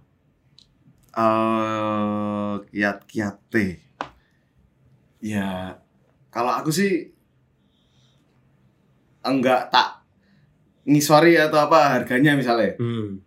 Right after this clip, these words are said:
Speaker 1: Untuk bersaing di harga aku nggak mau, aku bersaingnya di inovasi aja biasanya.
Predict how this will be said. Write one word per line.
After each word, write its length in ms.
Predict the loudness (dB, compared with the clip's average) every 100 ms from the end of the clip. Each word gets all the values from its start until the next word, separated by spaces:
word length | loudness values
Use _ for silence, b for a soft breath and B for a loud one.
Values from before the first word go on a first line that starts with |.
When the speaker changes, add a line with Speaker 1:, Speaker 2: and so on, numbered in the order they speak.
| _
Speaker 1:
Untuk 320 | -4 -4 -4
bersaing 400 | -4 0 0 2
di 100 | 2
harga 460 | 2 2 2 2
aku 400 | 0 -2 -2 -4
nggak 300 | -4 0 0
mau, 320 | 0 0 0 -2
aku 280 | -4 -6
bersaingnya 640 | -10 -14 -8 -4 -2 -2 -4
di 200 | -4 -4
inovasi 480 | -2 -2 -6 -10 -14
aja 160 | -14 -14
biasanya. 460 | -14 -16 -16 -18